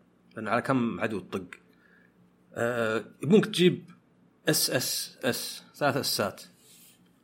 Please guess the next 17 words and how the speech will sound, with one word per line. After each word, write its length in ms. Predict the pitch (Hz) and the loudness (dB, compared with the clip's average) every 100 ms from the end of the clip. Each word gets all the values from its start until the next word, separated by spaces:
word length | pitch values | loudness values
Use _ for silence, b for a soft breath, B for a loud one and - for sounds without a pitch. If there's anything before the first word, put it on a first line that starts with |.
| _ - _ _ - | _ -20 _ _ -4
عشان 180 | 104 117 | 0 4
تاخذ 200 | 117 - | 2 2
trophy 300 | 120 104 101 | 0 0 -2
لكل 160 | 139 | 0
الأسلحة. 500 | 113 - 80 76 - - _ _ - _ _ - _ _ - | 0 0 -6 -10 -12 -20 _ _ -20 _ _ -20 _ _ 2
أنا 100 | 233 | 2
خلصت 220 | 160 147 | 2 0
اللعبة 180 | 175 123 | 2 2
الحين 180 | 98 113 | 0 0
ثلاث 200 | 131 117 | 0 2
مرات، 460 | 101 107 156 160 - - | 2 6 6 4 -10 -6
آه، 420 | 151 151 151 143 | -4 -2 -2 0
عندي 340 | 170 165 120 104 | 2 2 2 2
بي 520 | 107 117 117 120 98 | 4 6 4 2 0
وسي 680 | 87 - 117 107 110 107 101 | -4 -4 -2 -2 -6 -8 -8
ويمكن 440 | 92 101 - 104 | -8 -10 -8 -6
اي. 380 | 95 101 101 | -4 -4 -6